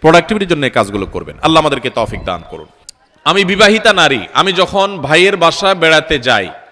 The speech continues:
তখন ভাইকে না জানিয়ে ভাইয়ের সংসার থেকে ভিক্ষা দান করলে আমি সেখান থেকে কিছু আনলে গুনাহ হবে কিনা? ভাইয়ের বাসায় যদি আপনি বেড়াতে যান তাহলে সেক্ষেত্রে আপনার ভাইয়ের বাসা থেকে ভিক্ষা দিতে হলে ভাইকে জিজ্ঞেস করতে হবে।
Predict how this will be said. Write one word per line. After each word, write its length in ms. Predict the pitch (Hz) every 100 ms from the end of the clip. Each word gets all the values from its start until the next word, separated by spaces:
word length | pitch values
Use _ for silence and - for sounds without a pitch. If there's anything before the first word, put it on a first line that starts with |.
| _ _ _
তখন 280 | 156 170 185
ভাইকে 320 | 151 170 190
না 180 | 180 160
জানিয়ে 280 | 160 180 185
ভাইয়ের 240 | 151 165
সংসার 380 | - 156 151 170 -
থেকে 420 | 160 170 165 175 -
ভিক্ষা 360 | 98 135 - 160
দান 240 | 147 143
করলে 380 | 131 170 151 92 -
আমি 380 | 120 139 156 156 - _ _ _ _ _ _ _
সেখান 320 | - 147 160 156
থেকে 200 | 151 143
কিছু 260 | 147 - -
আনলে 300 | 147 147 123
গুনাহ 320 | 113 143 120
হবে 140 | 101
কিনা? 240 | 90 82 73 _ _ _ _ _ -
ভাইয়ের 280 | 123 165 214
বাসায় 300 | 185 165 208
যদি 180 | 190 175
আপনি 160 | 160 151
বেড়াতে 360 | 120 113 -
যান 280 | 90 85 90
তাহলে 240 | 135 156 180
সেক্ষেত্রে 580 | 160 147 156 160 160 160 - _ _ _ _
আপনার 400 | 143 147 170 170
ভাইয়ের 300 | 127 131 165
বাসা 260 | 156 139 165
থেকে 260 | 151 165 151
ভিক্ষা 300 | 127 - 147
দিতে 200 | 143 147
হলে 100 | 131
ভাইকে 300 | 117 110 104
জিজ্ঞেস 360 | 113 120 123
করতে 240 | 110 92 85
হবে। 200 | 78